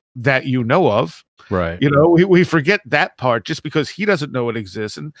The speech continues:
Speaker 1: you, you get that with some of these pilots from the, uh, videos they're releasing saying, "Well, we don't have this technology." Well, how would you know? You're not in the, in the know for every bit of technology that exists in the U S government or in the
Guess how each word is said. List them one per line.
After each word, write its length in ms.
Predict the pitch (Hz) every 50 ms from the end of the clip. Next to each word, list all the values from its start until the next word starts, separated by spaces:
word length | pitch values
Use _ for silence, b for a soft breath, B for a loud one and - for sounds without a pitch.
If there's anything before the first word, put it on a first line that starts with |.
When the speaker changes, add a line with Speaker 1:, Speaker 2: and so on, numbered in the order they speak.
| B B B B B
Speaker 1:
you, 180 | - 190 175 - -
you 140 | 196 190 180
get 200 | 185 208 - -
that 140 | 190 175 170
with 100 | 156 -
some 140 | - 175 160
of 40 | 156
these 140 | 147 139 -
pilots 600 | _ - - 160 185 202 175 143 117 - - -
from 340 | - - 127 123 123 120 120
the, 180 | 120 123 120
uh, 260 | 117 117 117 117 117 110
videos 380 | 113 170 170 165 147 131 120 -
they're 120 | 135 120
releasing 460 | 117 110 120 120 107 - - 101 107
saying, 260 | 95 - 127 120 113 110
"Well, 120 | 120 127
we 100 | 143 180
don't 180 | 180 170 156 131
have 220 | 151 151 151 135
this 160 | 123 123 -
technology." 600 | - - 113 98 107 110 101 101 104 98 - - 107
Well, 160 | - 151 170
how 80 | 202 226
would 160 | 247 254 208
you 100 | 285 311
know? 300 | 196 135 107 104 87 - _ B B B B B B
You're 100 | - 160
not 240 | 196 202 175 170 -
in 120 | 170 160 156
the, 160 | 151 151 156 170
in 120 | 151 143
the 160 | 139 139 135 127
know 320 | 131 135 139 143 147 139
for 200 | - 127 127 - -
every 220 | 147 135 139 147 123
bit 160 | 104 143 139
of 120 | 131 -
technology 640 | - 139 123 - 120 113 110 120 120 120 104 113 135
that 160 | 120 113 110 113
exists 440 | 101 101 98 113 120 123 - -
in 60 | 127 113
the 80 | 110 107
U 160 | 113 113 113
S 140 | 107 - -
government 440 | - 113 107 101 120 131 139 135 -
or 280 | - 127 127 127 110 B B B B B B B B B _ _ _ _ _ _ _ _ _ _ _ -
in 100 | 160 151 143
the 200 | 143 131 117